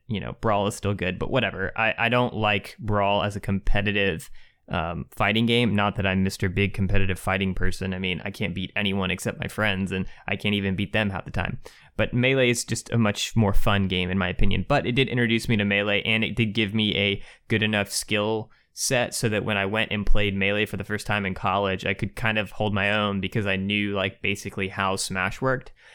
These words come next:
Um, and then the big thing that the Nintendo Wii introduced to me was Monster Hunter. I saw, you know, ads work.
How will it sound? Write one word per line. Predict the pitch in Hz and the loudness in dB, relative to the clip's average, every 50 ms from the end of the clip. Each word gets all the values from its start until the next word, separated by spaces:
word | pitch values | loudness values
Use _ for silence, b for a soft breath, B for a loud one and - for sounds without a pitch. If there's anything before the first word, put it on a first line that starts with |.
| B B - | B B -4
Um, | - 110 104 | -2 0 0
and | 104 110 | 2 2
then | 110 110 | 2 2
the | 107 101 95 | 2 0 0
big | 92 104 117 127 135 127 - | 0 2 4 4 4 2 0
thing | - 120 113 107 101 98 98 98 98 - b b b b _ - | 0 0 2 2 0 -2 -2 -4 -6 -8 b b b b _ -6
that | 98 104 95 95 98 - - - - | -2 0 0 0 0 -2 -4 -6 -8
the | 113 | -4
Nintendo | 104 101 98 98 95 110 107 104 101 98 | -2 0 0 0 0 -2 -2 0 -2 -2
Wii | 95 104 104 | -2 -2 0
introduced | 98 101 95 101 98 101 101 95 - | -2 -2 -2 -4 -4 -4 -4 -4 -4
to | - 101 | -4 -4
me | 98 95 92 92 | -2 -2 -2 -2
was | 90 95 98 98 95 92 92 90 - - - | -2 0 0 0 2 0 -2 -4 -6 -8 -6
Monster | 98 101 101 98 98 - - 101 | -4 -2 -2 -2 -4 -6 -10 -10
Hunter. | 98 - - - - - - b b b b b | -8 -8 -10 -10 -12 -14 -16 b b b b b
I | - 101 | -8 -6
saw, | - - 123 117 117 117 98 | -2 0 0 2 2 0 0
you | 85 117 | 0 0
know, | 113 101 82 76 - _ _ _ _ - | 0 0 -2 -4 -8 _ _ _ _ -2
ads | 131 139 151 156 143 135 | 0 2 2 0 0 2
work. | - 127 110 71 - - - | 2 4 4 2 0 -4 -6